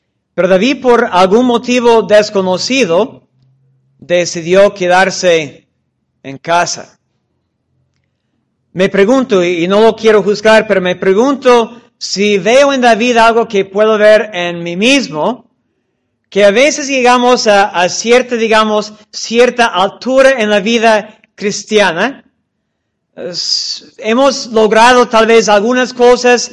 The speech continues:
y ya nos sentimos más o menos satisfechos y pensamos, "Bueno, ya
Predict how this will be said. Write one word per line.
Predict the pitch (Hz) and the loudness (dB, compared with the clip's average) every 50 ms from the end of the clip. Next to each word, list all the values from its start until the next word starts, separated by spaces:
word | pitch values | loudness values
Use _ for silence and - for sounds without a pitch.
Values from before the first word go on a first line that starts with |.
| - _ _ _ _ _ _ _ _ | -16 _ _ _ _ _ _ _ _
y | - 202 208 196 | -4 -4 -2 0
ya | 226 233 285 | 0 0 2
nos | 320 330 330 294 | 2 0 -2 -2
sentimos | - 302 269 - 277 277 277 269 269 254 214 | -4 -6 -6 -4 -2 -2 0 0 0 0 0
más | 240 247 247 240 240 247 | 0 0 0 0 0 -2
o | 240 | -2
menos | 233 233 233 233 233 226 233 | 0 0 0 0 -2 -4 -2
satisfechos | 226 214 208 208 196 190 - 202 208 214 202 208 180 165 160 | -2 -2 0 0 -2 -4 -2 0 -2 -2 -2 -4 -8 -6 -6
y | 185 | -6
pensamos, | 180 - 202 196 - 226 233 254 262 240 208 | -6 -4 -6 -4 -2 0 0 0 0 0 2
"Bueno, | 233 240 233 220 202 - - - - _ _ _ _ | 2 2 2 0 -2 -4 -10 -20 -20 _ _ _ _
ya | 190 175 226 247 269 285 294 294 285 - - | -4 -2 0 2 2 2 0 -2 -4 -8 -16